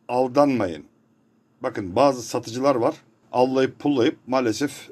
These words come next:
bizleri böyle aldatabiliyorlar. Siz de bu tuzağa düşmeyin. Yine ikinci bir tuzak. Böyle bir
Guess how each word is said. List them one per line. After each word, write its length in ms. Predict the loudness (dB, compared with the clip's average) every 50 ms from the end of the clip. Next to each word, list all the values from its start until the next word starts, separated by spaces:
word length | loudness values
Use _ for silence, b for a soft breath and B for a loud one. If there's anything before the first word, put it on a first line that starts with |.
| -14 -8 -6
bizleri 380 | -4 0 2 2 2 2 2
böyle 180 | 2 2 2 2
aldatabiliyorlar. 1000 | 2 2 0 0 0 -2 -2 -2 -2 -2 0 0 0 0 0 -2 -2 -4 -8 _ _ _ _ _ _ _ _
Siz 360 | -18 -6 -2 0 0 0 0 0
de 140 | -2 -2 -2 -4
bu 120 | -6 -8
tuzağa 420 | -6 -6 -4 0 2 2 2 2 2
düşmeyin. 460 | -2 -4 -4 -4 -6 -4 -4 -4 -6 -10 _ _ _ _ _ _ _ b b b b b b b b b -4
Yine 160 | 0 2 4 4
ikinci 420 | 2 2 0 -2 0 2 2 2
bir 100 | 0 0
tuzak. 560 | -2 -2 0 2 2 2 0 -4 -16 -20 -20 _ _ _ 4
Böyle 300 | 6 6 8 6 4 2
bir 140 | -2 -6